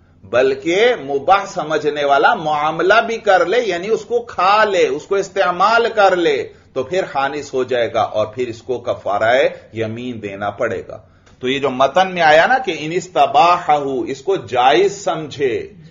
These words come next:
इसको मुबाह समझे, इससे मुराद ये है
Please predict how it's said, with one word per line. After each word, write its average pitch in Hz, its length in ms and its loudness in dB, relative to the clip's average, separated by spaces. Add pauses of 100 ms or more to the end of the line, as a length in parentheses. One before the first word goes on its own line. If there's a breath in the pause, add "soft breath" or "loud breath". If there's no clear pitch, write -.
(120)
इसको 151 240 -6
मुबाह 156 460 0
समझे, 143 680 -4 (140)
इससे 147 340 -2
मुराद 131 480 0
ये 113 200 -2
है 135 480 2